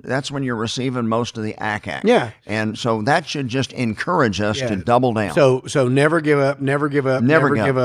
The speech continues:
Speaker 2: up,
Speaker 1: Yes.
Speaker 2: like Winston Churchill says.
Speaker 1: Yep.
Speaker 2: So we never do that. Okay, so we, we notice, uh, recently, uh,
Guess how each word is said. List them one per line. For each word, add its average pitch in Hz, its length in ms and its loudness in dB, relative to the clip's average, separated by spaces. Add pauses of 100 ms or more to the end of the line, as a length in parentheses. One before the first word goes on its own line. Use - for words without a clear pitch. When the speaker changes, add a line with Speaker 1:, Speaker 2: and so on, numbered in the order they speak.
Speaker 2:
up, - 60 -6
Speaker 1:
Yes. 156 120 0
Speaker 2:
like 123 200 0
Winston 135 320 0
Churchill 120 400 -2
says. 110 220 -4
Speaker 1:
Yep. 107 140 -2
Speaker 2:
So 127 160 -2
we 120 140 0
never 135 220 0
do 160 160 4
that. 131 280 2 (420)
Okay, 135 320 0
so 156 360 2
we, 160 280 2
we 156 200 0
notice, 170 720 4
uh, 143 340 -4
recently, 139 960 0 (420)
uh, 180 220 2